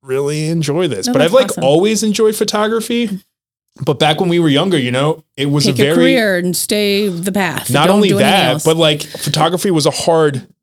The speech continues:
Speaker 2: Oh.
Speaker 1: hobby to get into 'cause it was so expensive.
Speaker 2: It was so expensive.
Speaker 1: Not only did you have to buy this expensive camera, but then, like,
Speaker 2: Developing equipment
Speaker 1: oh my
Speaker 2: and all that stuff, yeah.
Speaker 1: gosh. And then remember, like, how expensive it
Speaker 2: You
Speaker 1: was to
Speaker 2: had to get a
Speaker 1: develop a
Speaker 2: dark room.
Speaker 1: roll?
Speaker 2: <laughs>
Speaker 1: Yeah, yeah, yeah.
Speaker 2: Yeah.
Speaker 1: And then you only got, like, twenty-four photos per
Speaker 2: Right,
Speaker 1: roll, and you're
Speaker 2: right.
Speaker 1: like, "Oh my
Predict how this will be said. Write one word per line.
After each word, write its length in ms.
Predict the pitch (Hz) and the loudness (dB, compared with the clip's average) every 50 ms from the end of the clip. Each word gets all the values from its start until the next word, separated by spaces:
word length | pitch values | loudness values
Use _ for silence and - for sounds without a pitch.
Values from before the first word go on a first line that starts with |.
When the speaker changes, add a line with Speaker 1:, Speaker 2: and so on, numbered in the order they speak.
| _ | _
Speaker 2:
Oh. 200 | 214 196 110 80 - | -4 -4 -4 -4 -4
Speaker 1:
hobby 540 | - - - - 185 190 202 180 208 190 | -4 -4 -2 0 0 0 0 0 0 -2
to 140 | 156 - 170 | -2 -2 0
get 160 | 147 147 135 | 0 2 2
into 260 | 151 190 190 - 170 143 | 2 0 0 0 -2 -2
'cause 140 | - 127 131 | -2 -4 -4
it 60 | 135 | -4
was 120 | 127 123 | -4 -2
so 220 | - - - 117 - | -2 -2 -4 -6 -8
expensive. 640 | - - - - - - - - - - - - - - - | -6 -6 -6 -6 -8 -10 -12 -8 -6 -6 -6 -6 -8 -8 -6
Speaker 2:
It 60 | 151 | -6
was 120 | 151 147 | -4 -4
so 120 | - 156 147 | -4 -4 -6
expensive. 560 | 139 - 120 - - - - - 120 - - | -6 -6 -6 -8 -6 -8 -8 -10 -10 -10 -6
Speaker 1:
Not 160 | 123 131 151 | -2 -2 0
only 160 | 156 156 156 | 0 2 0
did 160 | 151 147 135 | 0 0 0
you 60 | 165 151 | 0 0
have 80 | 147 | -2
to 60 | 156 139 | -2 -4
buy 160 | 131 131 139 | -2 -2 -2
this 160 | 143 131 143 | -2 -2 -2
expensive 440 | 147 - - - 139 131 - 139 - | -4 -4 -4 -4 -4 -4 -6 -8 -10
camera, 540 | - - - 180 180 185 180 160 139 120 107 | -12 -10 -6 -4 -2 0 0 0 0 0 -2
but 160 | 101 113 110 | -4 -4 -4
then, 180 | 135 123 120 123 | -2 -2 -2 0
like, 140 | 123 120 117 | 0 0 0
Speaker 2:
Developing 500 | 117 196 202 240 254 240 240 233 208 196 | 0 0 0 0 0 0 -2 -2 -2 -2
equipment 500 | 185 - - 196 175 - 180 175 170 170 | -2 -2 -2 -2 -2 -2 -2 0 0 2
Speaker 1:
oh 20 | |
my 120 | 170 - - | 2 0 0
Speaker 2:
and 140 | - 165 | -2 -4
all 100 | 160 156 | -4 -4
that 60 | 160 - | -2 -2
stuff, 260 | - 160 190 180 - | 0 0 0 0 0
yeah. 100 | 165 151 | -2 -2
Speaker 1:
gosh. 200 | 139 151 151 - _ | -2 -4 -6 -6 _
And 100 | 123 131 | -4 -2
then 120 | 139 139 139 | 0 0 0
remember, 340 | 139 135 139 143 175 208 214 | 2 2 0 0 2 2 2
like, 160 | 202 185 160 | 2 2 2
how 100 | 160 165 | 2 0
expensive 320 | 147 139 - 147 143 - - | 0 0 0 -2 -2 0 0
it 40 | |
Speaker 2:
You 20 | - | 2
Speaker 1:
was 100 | - - | 2 2
to 60 | 240 | 2
Speaker 2:
had 60 | 240 190 | 2 2
to 40 | - | 2
get 40 | - - | 4 4
a 20 | 294 | 4
Speaker 1:
develop 80 | - | 4
a 80 | - - | 4 2
Speaker 2:
dark 80 | 233 262 | 0 0
room. 280 | 254 247 247 240 302 | 2 2 4 4 4
Speaker 1:
roll? 240 | - - - 302 285 | 4 4 2 2 2
Speaker 2:
<laughs> 20 | 285 | 2
Speaker 1:
Yeah, 280 | 294 - - - - | 2 2 4 4 2
yeah, 0 | |
yeah. 180 | - 160 190 190 | 2 2 2 2
Speaker 2:
Yeah. 260 | 190 208 - - - | 4 4 4 2 2
Speaker 1:
And 80 | 139 165 | 2 2
then 100 | 170 160 | 2 2
you 120 | 160 165 | 2 2
only 140 | 180 196 180 | 2 2 2
got, 120 | 180 175 156 | 2 2 2
like, 180 | 151 143 127 - | 0 -2 -2 -4
twenty-four 500 | - - 143 151 170 160 - - 151 127 | -6 -4 -4 -2 -2 -2 -2 -2 -4 -4
photos 560 | - - - 110 120 139 147 160 165 156 127 123 | -4 -6 -6 -2 -2 0 2 2 2 0 0 -2
per 180 | - - 139 | -4 -4 -4
Speaker 2:
Right, 460 | 120 110 95 90 95 95 - 139 135 104 | -4 -4 -6 -10 -12 -8 -6 -4 -2 0
Speaker 1:
roll, 440 | 120 131 151 175 196 208 220 226 208 | 2 2 2 2 2 2 2 2 2
and 100 | 160 135 | 0 -2
you're 80 | 127 127 | -2 -2
Speaker 2:
right. 80 | 123 | -2
Speaker 1:
like, 180 | 120 117 110 - | -2 -2 -4 -4
"Oh 160 | 143 156 170 | -4 -4 -2
my 300 | 156 135 107 101 98 98 | -2 -4 -4 -6 -8 -10